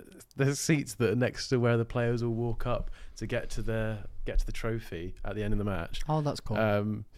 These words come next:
Speaker 1: so I was at the top. I was the trophy.
Speaker 2: Oh, wow.
Speaker 1: Uh, they all picked me up. It was really nice. No,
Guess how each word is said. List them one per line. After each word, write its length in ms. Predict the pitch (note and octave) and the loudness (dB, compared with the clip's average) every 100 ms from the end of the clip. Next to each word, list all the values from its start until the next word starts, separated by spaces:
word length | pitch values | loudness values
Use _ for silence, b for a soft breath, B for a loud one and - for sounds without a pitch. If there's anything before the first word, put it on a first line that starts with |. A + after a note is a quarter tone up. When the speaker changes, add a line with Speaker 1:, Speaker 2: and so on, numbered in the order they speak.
| b b | b b
Speaker 1:
so 200 | - A#2+ | 0 4
I 80 | |
was 100 | B2 | 4
at 80 | A2 | 2
the 60 | G2+ | -2
top. 320 | - G#2+ - | 0 0 0
I 100 | A2 | 2
was 120 | D3 C3 | 4 4
the 100 | - | 0
trophy. 640 | - D3 E3+ - E2 B2 C3 | 4 6 6 2 0 0 0
Speaker 2:
Oh, 120 | D3 | -2
wow. 180 | C#3 A2+ | 0 4
Speaker 1:
Uh, 360 | A2+ A#2 A#2 | 6 8 6
they 140 | B2 B2+ | 4 2
all 80 | |
picked 220 | A#2+ C3+ A2+ | 2 0 2
me 80 | |
up. 180 | G#2 G2+ | 0 2
It 40 | A#2+ | 0
was 100 | C3+ | 2
really 140 | C#3+ | 2
nice. 240 | G2 D#2 - | 2 2 0
No, 320 | - F#2 | 2 2